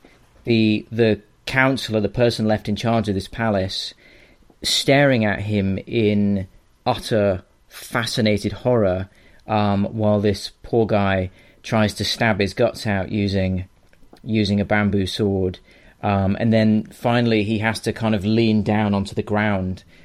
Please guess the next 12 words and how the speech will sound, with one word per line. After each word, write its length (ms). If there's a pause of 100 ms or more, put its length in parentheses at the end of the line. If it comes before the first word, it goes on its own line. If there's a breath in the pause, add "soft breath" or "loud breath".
(140)
with 180
the 80
sword 320
pointed 340
into 220
his, 240
uh, 140
stomach. 520 (460 soft breath)
Um, 540 (420 soft breath)
and 220
of 80
course 400